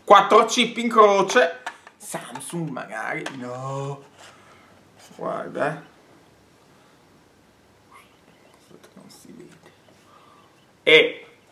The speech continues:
venti volte più leggero, spesso uguale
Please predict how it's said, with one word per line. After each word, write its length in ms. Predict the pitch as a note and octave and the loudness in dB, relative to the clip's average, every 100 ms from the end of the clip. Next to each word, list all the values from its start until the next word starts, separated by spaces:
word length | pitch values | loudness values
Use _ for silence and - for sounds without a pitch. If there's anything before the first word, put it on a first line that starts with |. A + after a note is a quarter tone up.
| _ _ _ _ - _ _ _ _ _ _ _ _ _ - | _ _ _ _ -20 _ _ _ _ _ _ _ _ _ -6
venti 460 | E3+ G3 C4+ D4 | 6 6 6 4
volte 300 | B3 G#3 - | 6 8 8
più 140 | E3 E3 | 4 4
leggero, 960 | D3 C3+ D3+ E3+ G3 G#3 C4 - - - _ _ _ - _ _ _ _ _ | 4 4 6 6 8 8 6 4 -10 -20 _ _ _ -20 _ _ _ _ _
spesso 600 | - - A3 C4+ - A3 | -20 2 6 6 4 4
uguale 880 | F3 F3+ G3 A#3 B3 C4+ C#4 - | 8 10 10 10 8 6 2 -2